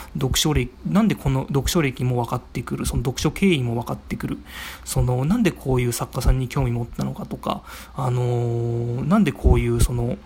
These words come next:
学者さんに興味持ったのかっていうのがね、あの、後から分かってくるっていうのがありまして、そうするとじゃあ次は多分こういうジャンルの、こういう本に興味が出てくる、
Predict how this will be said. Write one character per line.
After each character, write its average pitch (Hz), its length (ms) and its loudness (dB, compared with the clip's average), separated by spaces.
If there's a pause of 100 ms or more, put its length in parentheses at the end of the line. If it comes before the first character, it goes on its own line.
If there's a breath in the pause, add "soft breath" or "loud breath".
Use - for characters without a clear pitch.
(140)
学 - 200 0
者 - 80 -2
さ 135 100 0
ん 131 60 2
に 131 100 0
興 160 140 2
味 135 80 2
持 131 140 0
っ - 20 -2
た - 140 0
の 123 100 0
か 131 140 -4
っ 127 40 -4
て - 140 -4
い - 20 2
う 127 60 0
の 135 40 -4
が 147 80 -6
ね、 143 220 -4 (300 loud breath)
あ 139 80 -2
の、 123 280 -2 (160)
後 226 220 2
か - 140 4
ら 127 100 2
分 123 80 0
か 123 120 -2
っ 123 40 -4
て - 140 -6
く 123 100 -6
る 123 60 -2
っ - 20 -6
て - 160 -8
い - 20 -4
う 131 60 -4
の 131 120 -6
が 135 40 -6
あ 135 60 -6
り 131 80 -6
ま 127 120 -4
し - 80 -10
て、 - 140 -6
そ - 200 4
う - 20 -2
す 247 100 -2
る 254 80 0
と 247 140 0
じ 208 80 2
ゃ 214 60 4
あ - 20 2 (280)
次 170 220 -2
は 143 140 4
多 139 120 0
分 127 140 -2
こ 156 160 0
う 170 80 4
い 175 40 2
う 175 80 4
ジ 160 120 0
ャ - 20 2
ン 165 200 0
ル 156 80 -2
の、 160 200 0 (640 loud breath)
こ 170 180 4
う 175 60 6
い 170 80 2
う 170 120 4
本 156 260 0
に 131 120 -2
興 147 160 0
味 131 80 0
が 123 100 -2
出 131 80 -4
て 123 80 -6
く - 140 -6
る、 143 100 -6